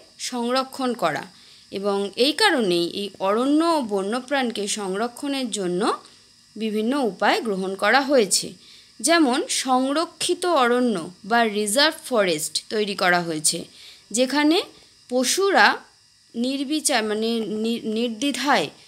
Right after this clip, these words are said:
কোনো রকম ভয় ছাড়াই নির্ভয়ে থাকতে পারে। সেখানে যে কোনো রকম ক্রিয়াকলাপ, শিকার, পশুচারণ সব কিছু নিষিদ্ধ, সেখানে মানুষের প্রবেশ নিষিদ্ধ। যেমন কোডারমা সংরক্ষিত অরণ্য, এখানে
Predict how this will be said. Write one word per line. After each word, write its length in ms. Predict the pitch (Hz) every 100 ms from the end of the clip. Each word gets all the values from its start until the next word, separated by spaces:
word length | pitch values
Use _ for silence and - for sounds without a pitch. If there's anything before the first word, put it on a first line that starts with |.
| - -
কোনো 220 | 233 240
রকম 380 | 247 247 269 254
ভয় 380 | 190 220 233 247
ছাড়াই 540 | - 214 196 247 466 381
নির্ভয়ে 520 | 226 202 196 226 320
থাকতে 460 | - 220 - 208
পারে। 320 | 190 214 180 151 - - -
সেখানে 500 | - 233 247 254 254
যে 200 | 233 269
কোনো 260 | 277 294 285
রকম 440 | 262 247 285 339 440 - -
ক্রিয়াকলাপ, 680 | 226 214 202 190 180 165
শিকার, 580 | - 254 233 - 226 220 220
পশুচারণ 800 | 214 - 226 226 202 208 208 208 - - -
সব 200 | - 330 -
কিছু 220 | 277 262
নিষিদ্ধ, 440 | 226 196 226 202 294
সেখানে 420 | 349 277 226 277
মানুষের 460 | 254 190 190 277
প্রবেশ 480 | 269 220 202 233 -
নিষিদ্ধ। 580 | 240 - 180 143 160 123 - _ _ _ _ _ _ -
যেমন 320 | 202 240 285
কোডারমা 560 | 285 254 262 269 277 285
সংরক্ষিত 600 | 285 202 202 208 240 220
অরণ্য, 480 | 247 190 170 151 - - - - -
এখানে 500 | 226 247 247 311